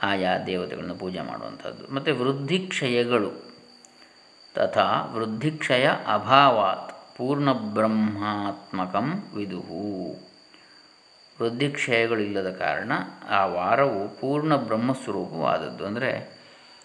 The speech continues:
ಈಗ ತಿಥಿಗಳಲ್ಲಿ ಆದರೆ ವೃದ್ಧಿಕ್ಷಯ ಇದೆ. ಒಂದರಲ್ಲಿ ಶುಕ್ಲ ಪಕ್ಷ, ಅಂದರೆ ಇಲ್ಲಿ ವೃದ್ಧಿ, ಚಂದ್ರನ ವೃದ್ಧಿ ಆಗುವಂಥದ್ದು, ಇನ್ನೊಂದು ಕೃಷ್ಣ ಪಕ್ಷ, ಚಂದ್ರನ ಕ್ಷಯ ಆಗುವಂಥದ್ದು.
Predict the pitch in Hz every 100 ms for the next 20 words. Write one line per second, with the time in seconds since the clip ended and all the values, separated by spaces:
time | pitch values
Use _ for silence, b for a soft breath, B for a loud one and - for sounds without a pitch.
0 | B _ - 131 123 123 120 120 117 131
1 | 123 180 165 151 139 127 107 95 98 123
2 | - - 131 131 143 143 117 101 95 92
3 | 85 - 113 113 117 117 117 120 - -
4 | - 120 107 - - 92 - - - -
5 | 107 113 135 127 113 107 113 117 117 -
6 | 107 101 95 95 95 92 90 82 85 73
7 | - - 147 - B B B B - 135
8 | 131 123 - - 101 101 135 113 107 107
9 | 107 - 104 92 87 82 - 76 - -
10 | -